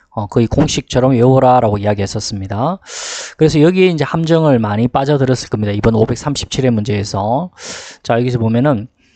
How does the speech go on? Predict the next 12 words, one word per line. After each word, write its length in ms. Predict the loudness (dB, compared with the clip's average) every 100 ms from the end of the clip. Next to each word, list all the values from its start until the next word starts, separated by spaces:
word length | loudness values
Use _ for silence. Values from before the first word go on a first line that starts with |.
| -12 -4
어, 160 | -4
잭 420 | 0 0 0 -4
캐로악으로 840 | -4 0 2 2 2 0 2 0 -2
알려진, 600 | 0 0 2 0 0 -6 -12
어, 140 | -10
이 120 | -8 -2
사람은 1080 | 0 2 0 0 2 2 2 0 -4 -10 -16 _ _ _ -20 _
자, 200 | -10 -8
뒤에 220 | 0 2
보니까 680 | 2 0 -2 0 2 2 0 -2
였었다. 640 | -2 0 -4 -6 -8 -12 -12
아, 220 | -10 -10